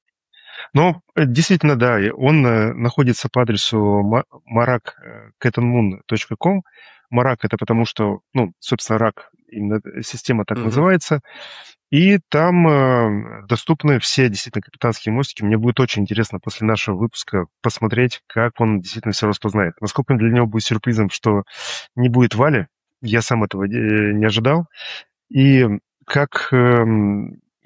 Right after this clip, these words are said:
Speaker 1: как вообще распознается? Потому что, м, потому что одна из фишек системы в том, что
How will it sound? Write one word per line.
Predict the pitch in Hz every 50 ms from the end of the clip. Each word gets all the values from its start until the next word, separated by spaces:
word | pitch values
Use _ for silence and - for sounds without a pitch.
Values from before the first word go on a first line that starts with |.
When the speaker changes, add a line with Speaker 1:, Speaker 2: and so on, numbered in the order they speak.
| - -
Speaker 1:
как | - 175 170
вообще | 170 147 - -
распознается? | 151 - - 160 139 151 147 117 - -
Потому | - - - 123 135
что, | - - - 139
м, | 135 139 135 131 120 117 113 113 -
потому | - - 151 143
что | - - 151
одна | 135 131 139 139 131
из | 120
фишек | - - 139 - - -
системы | - - 117 - - 143 127 117 -
в | -
том, | - - 160 185 165
что | - - - - 139 135 -